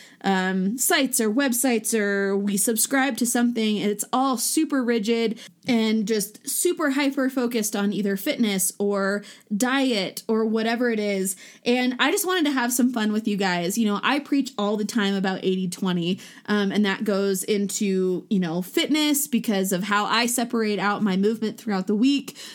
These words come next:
or, um, through my diet and making healthy choices. But you, you know, my,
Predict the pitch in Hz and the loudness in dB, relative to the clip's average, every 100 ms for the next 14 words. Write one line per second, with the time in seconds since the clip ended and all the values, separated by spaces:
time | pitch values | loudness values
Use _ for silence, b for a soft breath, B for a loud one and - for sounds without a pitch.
0 | B 226 220 208 214 214 202 208 190 190 | B 0 2 2 0 0 0 0 2 0
1 | 208 - 294 294 269 233 214 208 208 202 | -2 0 2 2 2 0 0 2 0 0
2 | 202 220 233 214 190 226 220 - 208 208 | 0 0 0 0 0 -2 -2 0 -2 0
3 | 202 202 202 185 - 208 220 214 226 226 | -2 -2 -4 -4 -2 0 0 0 0 2
4 | 240 240 233 - 226 226 220 226 | 2 2 0 0 0 0 0 -4